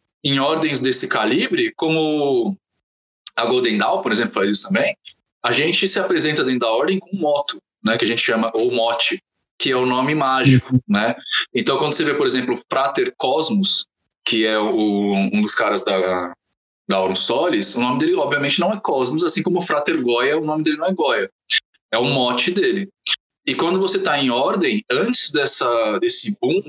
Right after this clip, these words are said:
Speaker 1: de vias públicas que as ordens estão fazendo, você não sabia das pessoas lá de dentro, porque as ordens mágicas, elas têm como finalidade o aprimoramento do ser humano, do indivíduo. Então, você não tem que usar a ordem mágica com outros fins,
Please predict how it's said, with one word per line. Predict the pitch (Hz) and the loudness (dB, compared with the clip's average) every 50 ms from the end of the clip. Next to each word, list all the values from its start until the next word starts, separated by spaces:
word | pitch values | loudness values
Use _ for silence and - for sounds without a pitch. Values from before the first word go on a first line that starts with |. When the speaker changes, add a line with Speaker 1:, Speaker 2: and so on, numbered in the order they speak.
| - - - | -10 -8 -4
Speaker 1:
de | - - - - | -2 -2 -2 0
vias | 123 120 - - - | 0 0 0 0 -2
públicas | - 131 131 127 110 107 - 107 101 - | -2 0 0 0 0 0 0 0 -2 0
que | - 113 | 0 0
as | 101 107 | 0 0
ordens | 107 - 104 - | 0 0 0 -2
estão | - 98 - | -2 -4 -2
fazendo, | - 98 90 90 107 117 135 - - 131 107 - - _ - - - - _ _ _ _ - | -2 -2 -2 0 0 0 0 -2 0 -2 -2 -2 -4 _ -6 -4 -4 -6 _ _ _ _ -4
você | 139 135 - - 175 | -2 -2 0 0 0
não | 185 196 208 - | 0 0 0 -2
sabia | - - 196 - 165 185 247 302 285 | -2 -2 -2 -2 -2 0 0 0 0
das | 196 135 - - | 0 0 0 0
pessoas | 151 131 - - 131 117 120 | -2 0 0 0 0 0 0
lá | 117 120 117 | 0 0 0
de | 113 110 | -2 -2
dentro, | 127 147 190 190 190 - | 0 0 0 0 -2 -2
porque | - 165 160 160 - - 170 175 180 180 - _ _ _ - - - _ _ _ _ - | 0 0 0 0 0 0 0 0 -2 -2 -6 _ _ _ -20 -20 -20 _ _ _ _ -6
as | 131 131 117 151 | -4 -2 0 0
ordens | 160 175 185 185 175 147 | 0 0 0 0 0 0
mágicas, | 139 135 139 156 170 165 - - 160 135 139 | 0 0 0 0 0 -2 -2 -2 -2 0 0
elas | 139 139 139 - - | 0 0 -2 -2 -2
têm | - 139 143 151 156 151 | -2 0 0 0 0 -2
como | - - 139 143 131 | -2 -2 -2 -2 -2
finalidade | - 165 135 127 120 110 107 104 113 117 135 151 - - - - - _ _ _ _ _ _ _ _ _ - | -2 -2 -2 0 0 0 0 0 0 0 0 0 0 -2 -4 -4 -6 _ _ _ _ _ _ _ _ _ -4
o | 131 127 131 131 127 127 127 127 127 135 | -2 0 0 2 2 2 0 0 0 0
aprimoramento | 135 135 - 147 147 147 143 143 143 156 160 156 147 147 | 0 -2 -2 0 0 0 0 0 0 -2 -2 -2 -2 -2
do | 156 151 | -2 0
ser | - - 175 185 | 0 0 0 0
humano, | 196 147 135 131 127 117 107 98 | 0 0 0 0 0 0 0 0
do | 113 | 0
indivíduo. | 120 127 - - - 123 117 107 101 95 95 - _ _ - - - _ _ _ _ - | 0 0 -2 -2 0 0 0 0 0 -2 -4 -4 _ _ -20 -20 -20 _ _ _ _ -4
Então, | 123 123 123 - - 147 156 165 160 | -2 -2 0 0 0 0 0 0 0
você | 165 170 156 - - 175 | 0 0 0 2 0 0
não | 170 170 170 | 0 0 -2
tem | - - 180 214 214 | 0 0 0 0 0
que | - 220 | 0 0
usar | 190 151 135 131 131 139 - 110 - | 0 0 0 0 0 0 0 -2 -2
a | 127 123 | -2 0
ordem | 123 127 117 107 120 110 | 0 0 0 0 -2 -2
mágica | 107 113 127 147 180 180 180 156 - - - - | 0 0 0 0 0 0 -2 -2 -2 -4 -4 -2
com | - 156 151 147 | -2 0 2 2
outros | 160 196 208 - - 202 196 - - | 2 0 0 -2 -2 -2 -2 -2 -2
fins, | - 135 110 101 98 - - - - - | -2 -2 -2 0 0 0 0 -2 -2 -6